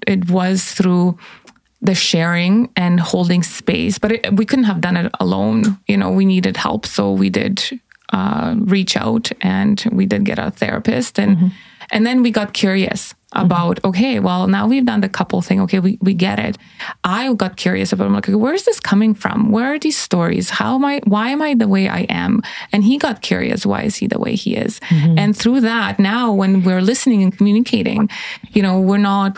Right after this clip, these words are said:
Speaker 1: coming from that shame, blame. We're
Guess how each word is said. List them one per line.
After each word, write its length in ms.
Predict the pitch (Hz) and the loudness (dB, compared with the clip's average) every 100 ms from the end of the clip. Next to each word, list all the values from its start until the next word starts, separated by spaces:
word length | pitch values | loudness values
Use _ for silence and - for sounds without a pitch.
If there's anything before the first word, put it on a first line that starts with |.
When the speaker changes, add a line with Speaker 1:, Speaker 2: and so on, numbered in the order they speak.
| - | -4
Speaker 1:
coming 320 | - 202 220 | -2 2 2
from 220 | 196 185 175 | 2 2 2
that 340 | 190 175 - | 0 -4 -4
shame, 320 | - 196 180 | -2 2 2
blame. 500 | 165 175 175 175 180 180 - - | 2 2 2 2 2 0 -10 -4
We're 160 | 185 185 | -2 0